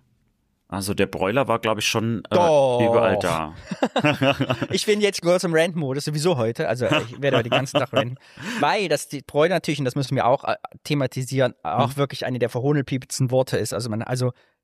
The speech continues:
Speaker 2: wenn du aus Thüringen zum Beispiel kommst, hast du dir Bräuler gesagt, ist schon so ein Juxwort auch, wo die Leute sich drüber lustig machen.
Speaker 1: Ja, ja,
Speaker 2: Es war
Speaker 1: also
Speaker 2: nie ein normales Wort.
Speaker 1: man
Speaker 2: Ne?
Speaker 1: hat
Speaker 2: Es
Speaker 1: sich
Speaker 2: war
Speaker 1: immer
Speaker 2: ja
Speaker 1: lustig gemacht und meine Verteidigung war,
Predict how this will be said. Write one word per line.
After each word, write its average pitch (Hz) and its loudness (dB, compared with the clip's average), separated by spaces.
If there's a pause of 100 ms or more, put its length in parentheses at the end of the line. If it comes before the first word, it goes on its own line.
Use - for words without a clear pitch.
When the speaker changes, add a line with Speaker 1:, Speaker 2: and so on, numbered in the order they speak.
(140)
Speaker 2:
wenn 131 2
du 131 4
aus - 0
Thüringen 156 2
zum 156 0
Beispiel 135 -4
kommst, 139 -2
hast - -6
du 143 0
dir 127 -4
Bräuler 123 2
gesagt, 120 -6
ist - -4
schon 139 0
so 127 -2
ein 127 2
Juxwort 107 -6
auch, 95 -4
wo 113 -4
die 117 0
Leute 113 4
sich - -6
drüber 110 -2
lustig - -4
machen. 104 -10
Speaker 1:
Ja, 127 4
ja, 190 0
Speaker 2:
Es - 0
war 135 4
Speaker 1:
also 160 4
Speaker 2:
nie 180 6
ein - 4
normales 120 2
Wort. 120 -2
Speaker 1:
man 131 2
Speaker 2:
Ne? 123 0
Speaker 1:
hat 135 2
Speaker 2:
Es 123 0
Speaker 1:
sich 120 0
Speaker 2:
war 117 2
Speaker 1:
immer 190 4
Speaker 2:
ja 160 2
Speaker 1:
lustig 160 0
gemacht 147 -2
und 127 0
meine 127 2
Verteidigung 147 -2
war, 139 0